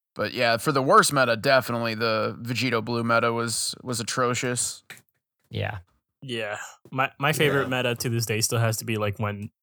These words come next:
Speaker 3: Kesuke's, his team was just so dominant. What was it? Kid Goku, Kakarot Goku, and Super Saiyan four.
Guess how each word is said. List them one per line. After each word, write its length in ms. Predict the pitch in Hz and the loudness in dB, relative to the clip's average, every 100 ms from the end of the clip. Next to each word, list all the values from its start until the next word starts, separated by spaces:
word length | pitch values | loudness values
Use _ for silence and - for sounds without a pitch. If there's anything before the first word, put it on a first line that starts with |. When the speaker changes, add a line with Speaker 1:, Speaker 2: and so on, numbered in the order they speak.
| _ _ _ _ _ _ _ | _ _ _ _ _ _ _
Speaker 3:
Kesuke's, 640 | 127 117 - 131 135 151 | 2 2 4 2 2 -2
his 200 | - 123 | -2 -4
team 360 | - 123 143 151 123 | -2 -2 -2 -4 -8
was 120 | 107 | -4
just 280 | 110 - - | 0 2 4
so 160 | 123 | 2
dominant. 400 | 117 110 127 131 | 2 2 2 2
What 100 | 117 | 2
was 160 | 113 104 | 0 0
it? 180 | 101 101 | -6 -2
Kid 200 | 123 120 | -2 2
Goku, 400 | 123 120 131 120 | 0 2 -2 0
Kakarot 420 | - 120 135 120 | 0 2 2 2
Goku, 320 | 120 120 127 | 2 0 0
and 80 | 113 | 0
Super 180 | 123 120 | 0 0
Saiyan 220 | 120 110 | 2 0
four. 220 | - 117 | 0 -2